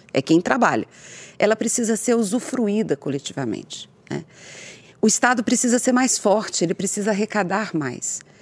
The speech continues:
E com isso, e outra coisa, né? Tem que parar com as isenções, porque além das isenções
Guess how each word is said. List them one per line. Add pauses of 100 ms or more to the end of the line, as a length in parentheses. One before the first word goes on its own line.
(360)
E
com
isso, (400)
e
outra
coisa,
né?
Tem
que
parar
com
as
isenções,
porque
além
das
isenções